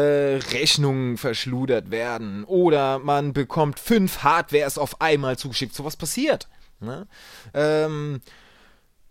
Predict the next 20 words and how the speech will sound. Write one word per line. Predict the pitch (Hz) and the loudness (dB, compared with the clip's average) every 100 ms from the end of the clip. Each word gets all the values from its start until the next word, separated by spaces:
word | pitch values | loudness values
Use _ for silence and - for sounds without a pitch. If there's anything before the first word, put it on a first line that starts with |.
| _ - - - 190 196 | _ -20 -18 -14 -12 -6
so | - 285 | 0 2
Sachen, | 285 277 233 180 107 | 2 2 0 -2 0
wenn | 214 | 0
schon | 226 220 | 0 0
der | 220 - | 0 2
Anfang | 294 285 - 233 156 127 | 0 0 0 0 0 4
bei | 220 | 2
Vertragsabschluss, | 220 220 - 220 254 - 220 - 208 180 131 - - - _ - | 2 -2 2 2 2 -2 -2 0 4 4 4 -4 -8 -14 _ -2
ja, | 175 208 | 0 2
scheiße | - 233 262 - | 2 0 2 0
läuft. | 277 247 202 113 - - - - _ _ _ - | 2 2 2 0 -6 -16 -18 -20 _ _ _ 0
Ey, | 139 | 2
Leute, | 131 139 135 90 - _ _ - - | 4 2 2 -2 -10 _ _ -20 -8
dann | 123 | 0
sag | 147 | 2
ich | 156 | 2
euch | 160 | 0
ganz | 170 160 | 0 -2
ehrlich, | 151 147 156 156 - - - - - | 0 -2 0 -2 -6 -14 -20 -20 -14
äh, | 120 135 135 135 127 131 127 127 120 | -4 -2 0 -2 -2 -2 -2 -4 -6